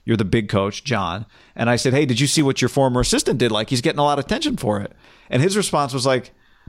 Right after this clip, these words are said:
yeah, he kinda laughed. He's like, "Yeah, I mean, I, I, I don't know why you would tell anybody about it." 'Cause they had, like, they had, like, sneakily done something. They had, from a scouting perspective, had cracked kind of a code, and a big story got written. And his thing was like, "Why would you, congrats on cracking the code, but why would you tell somebody,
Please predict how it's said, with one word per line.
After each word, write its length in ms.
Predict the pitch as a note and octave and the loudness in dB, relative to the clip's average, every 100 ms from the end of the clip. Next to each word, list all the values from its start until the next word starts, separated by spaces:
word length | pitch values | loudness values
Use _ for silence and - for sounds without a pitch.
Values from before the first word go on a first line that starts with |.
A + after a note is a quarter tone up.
| - - | -20 -6
yeah, 380 | C3 D3 D#3 B2 | 0 2 4 2
he 140 | C3+ | 0
kinda 240 | C3 E3+ C3+ | 0 0 2
laughed. 340 | A#2+ C#3+ A#2+ | 2 0 -2
He's 120 | A#2 | -2
like, 160 | A#2 A2+ | -2 0
"Yeah, 260 | C#3 D#3+ A#2+ | 2 2 0
I 100 | A2+ | 0
mean, 180 | A2+ | 0
I, 200 | G#2 G2 - - - - - _ _ - | 0 -4 -10 -20 -20 -20 -20 _ _ -8
I, 140 | G2 - | -8 -4
I 120 | C#3+ | -2
don't 100 | D#3+ | 2
know 80 | D3 | 2
why 160 | B2 C#3 | 2 2
you 160 | C#3 | 2
would 100 | A#2+ | 0
tell 280 | - D3 D#3+ | 2 2 2
anybody 340 | A#2 G2 G2 | 0 0 0
about 320 | F2+ F2+ E2 E2+ | -2 -2 -4 -4
it." 160 | G#2 _ _ - | -8 _ _ -2
'Cause 140 | D3 | 0
they 120 | F3+ | 2
had, 80 | F#3 | 2
like, 300 | D#3+ C#3+ - - - | 2 0 -4 -6 0
they 120 | E3+ | 2
had, 80 | D#3 | 2
like, 180 | C#3+ | 0
sneakily 560 | - - E3+ E3+ D3+ C3 | 0 0 0 2 2 2
done 200 | C#3+ C#3 | 0 -2
something. 280 | - F#2 G#2 | -2 -2 0
They 100 | B2+ | 0
had, 140 | A#2+ | 0
from 160 | C#3+ B2 | 0 0
a 20 | |
scouting 340 | - F3+ E3 | 0 0 0
perspective, 440 | C3 - B2+ A#2 G#2+ | -2 0 0 0 -2
had 120 | - | -4
cracked 340 | - B2 - | -4 -6 -4
kind 160 | C3 A#2+ | -2 0
of 80 | G#2+ | 0
a 40 | |
code, 400 | - C3 D#3+ G3 - - - - - | 2 2 2 0 -4 -20 -20 -10 -2
and 100 | D3+ | 0
a 40 | |
big 260 | A#2 D#3 D3 | 2 0 2
story 260 | A#3+ B3+ | 2 2
got 200 | E3+ A#2 | 2 0
written. 260 | G2 G2 - | 2 0 2
And 80 | A#2 | 0
his 160 | A3 | 0
thing 100 | G3+ | 0
was 100 | D#3 | 0
like, 120 | C3 G#2 | -2 0
"Why 200 | B2 G#3+ | 0 2
would 160 | G#3+ | 2
you, 260 | E3 E3+ D#3 _ - - | 2 0 -2 _ -14 -6
congrats 400 | D#3+ D3+ G3+ - | -2 0 0 -2
on 120 | C#3+ | -2
cracking 280 | D#3 E3+ D3 | -2 0 -2
the 60 | |
code, 220 | - G3 F4+ | 0 0 2
but 80 | |
why 140 | - G#3 | 2 2
would 120 | G#4 | 0
you 80 | G4 | -2
tell 300 | - A4 C5 | 0 2 2
somebody, 680 | - D3 D3+ C#3+ D3 D3 | 0 0 2 2 2 -2